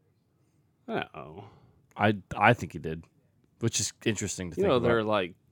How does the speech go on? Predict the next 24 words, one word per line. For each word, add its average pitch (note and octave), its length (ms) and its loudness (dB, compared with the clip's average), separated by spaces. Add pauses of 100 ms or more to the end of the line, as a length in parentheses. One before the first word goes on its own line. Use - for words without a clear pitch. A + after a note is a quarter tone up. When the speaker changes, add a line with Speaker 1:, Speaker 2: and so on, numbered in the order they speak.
(120)
Speaker 1:
uh, F2 420 -10 (320)
Speaker 2:
A A2 80 0
million, A2 340 4
yes. F2+ 360 0
Speaker 1:
many, B2+ 280 -4
many G#2 520 -4
different G2 520 -6
forms G2+ 520 -6
of G2 200 -10 (600)
what G#2+ 160 -10
you're - 100 -14
calling G2 320 -6
an E2 180 -10
English G#2+ 560 -2
accent. F#2+ 680 -6 (1200)
Speaker 2:
I'm G2 180 -4
sorry, D2+ 320 -8
a - 80 -4
British G2+ 500 0
accent. - 480 -8 (480)
A A#2+ 80 0
U B2 300 2
K C#3+ 760 6
accent. - 560 0